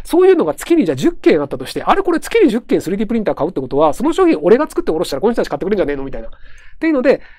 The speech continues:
実はこのスリーディープリンター買わなくても、あなたの商品僕が作って渡します。五万円くださいって言ったら、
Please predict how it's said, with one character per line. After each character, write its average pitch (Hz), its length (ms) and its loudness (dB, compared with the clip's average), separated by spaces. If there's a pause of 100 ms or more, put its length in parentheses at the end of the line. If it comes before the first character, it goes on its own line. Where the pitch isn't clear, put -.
(120)
実 180 200 0
は 415 140 6
こ - 140 -6
の 302 100 0
ス 320 100 -2
リ 330 60 2
ー 294 40 2
デ 311 80 4
ィ - 20 2
ー - 20 -6
プ 320 80 0
リ 302 40 -2
ン - 20 -4
タ 165 60 -4
ー - 40 -14
買 - 180 0
わ 247 60 2
な 294 100 -2
く - 60 -14
て 165 80 -2
も、 147 220 -2
あ 165 40 -4
な 302 80 -2
た - 120 2
の 190 80 0
商 165 160 -2
品 123 180 -12
僕 196 180 0
が - 140 -4
作 - 140 -2
っ - 20 2
て - 100 -4
渡 139 200 0
し 202 80 -6
ま - 80 -4
す。 147 60 -10
五 147 100 -2
万 233 160 0
円 269 80 -2
く 269 60 0
だ 254 60 0
さ 254 100 0
い - 20 2
っ - 20 -6
て - 60 -12
言 143 80 -10
っ - 20 -20
た 135 80 -6
ら、 139 240 -2